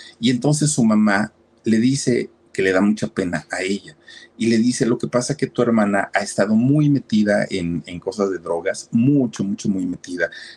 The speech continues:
De hecho, tiene una, una conducta bastante difícil. Yo no la entiendo", dijo su mamá,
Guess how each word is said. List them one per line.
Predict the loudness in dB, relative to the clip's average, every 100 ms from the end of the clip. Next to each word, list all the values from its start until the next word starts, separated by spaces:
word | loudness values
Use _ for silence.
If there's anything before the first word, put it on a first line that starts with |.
| -2
De | -2
hecho, | -2 -2
tiene | 0 2 2
una, | 2 2 2 2 0
una | 0 0
conducta | 0 -2 -2 -4 -2
bastante | -2 -2 -2 -2 -2
difícil. | -4 -4 -10 -8 -10 -2
Yo | 2
no | 4 2
la | 0
entiendo", | -4 0 2 2 0
dijo | -4 -10
su | -18
mamá, | -14 -8 -6